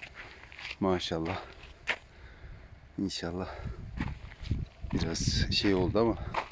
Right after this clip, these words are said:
birini hatırlatır maşallah inşallah. Birini hatırlatır gibi oldu ama yani inşallah hastalık görmeden bu yılı atlatırız da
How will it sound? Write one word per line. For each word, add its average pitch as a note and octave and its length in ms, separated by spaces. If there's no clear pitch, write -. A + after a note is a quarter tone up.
birini A2 220
hatırlatır G#2 540
maşallah G2+ 560
inşallah. F#2 480
Birini G2 360
hatırlatır G2 500
gibi G2 200
oldu G2+ 300
ama A#2+ 220
yani G#2 520
inşallah G2+ 500
hastalık G2+ 500
görmeden G2 460
bu G#2+ 80
yılı G2+ 360
atlatırız G2 600
da G2+ 220